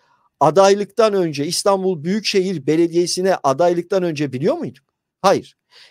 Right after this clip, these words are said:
Ekrem İmamoğlu'nun yetkin olabileceğini biliyor muyduk? Hayır. Ya bu adam hiçbir şekilde meydanlara çıkmadı. Halka konuşmadı.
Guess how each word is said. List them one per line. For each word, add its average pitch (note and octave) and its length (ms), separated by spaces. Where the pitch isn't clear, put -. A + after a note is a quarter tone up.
Ekrem D3+ 340
İmamoğlu'nun D4+ 600
yetkin G3 360
olabileceğini G#3 680
biliyor F3 200
muyduk? F3+ 300
Hayır. G3+ 360
Ya E3+ 200
bu A3+ 120
adam C4+ 360
hiçbir A#3 200
şekilde B3 440
meydanlara A3 680
çıkmadı. E3+ 580
Halka G#3+ 580
konuşmadı. D#3 760